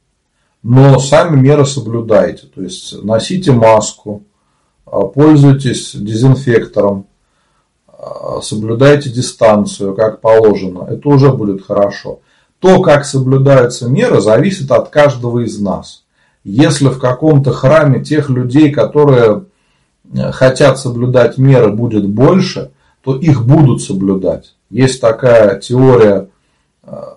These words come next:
разбитых окон, окна Авертона, да, когда здание есть, и там разбили одно окно.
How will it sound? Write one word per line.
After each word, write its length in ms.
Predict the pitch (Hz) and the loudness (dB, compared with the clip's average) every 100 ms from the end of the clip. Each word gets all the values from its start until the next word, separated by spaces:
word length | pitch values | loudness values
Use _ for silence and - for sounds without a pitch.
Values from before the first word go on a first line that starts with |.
| - | -16
разбитых 640 | 123 117 110 127 - 110 - | 0 0 2 -2 -4 -8 -4
окон, 460 | 190 190 98 90 - | -4 -2 -4 -6 -6
окна 380 | 127 127 120 110 | -2 -2 0 2
Авертона, 680 | 107 120 - - 95 87 - _ | 4 2 0 -2 -2 -2 -10 _
да, 180 | - 69 | -8 -8
когда 640 | - 117 123 131 113 - _ _ _ _ _ _ _ _ | -4 -4 2 2 2 -2 _ _ _ _ _ _ _ _
здание 640 | 104 110 139 120 104 98 107 | -14 -2 2 2 0 -4 -6
есть, 440 | 185 233 - - _ _ _ _ _ _ | -6 -8 -12 -20 _ _ _ _ _ _
и 200 | 139 127 | -4 -2
там 520 | 127 165 190 190 - - _ _ _ _ _ _ _ _ _ _ _ - | 0 0 2 2 -2 -10 _ _ _ _ _ _ _ _ _ _ _ 0
разбили 560 | 123 120 120 165 156 | 2 2 -2 -2 2
одно 400 | 110 104 127 131 | 2 2 2 2
окно. 460 | - - 95 82 | 0 -4 -8 -8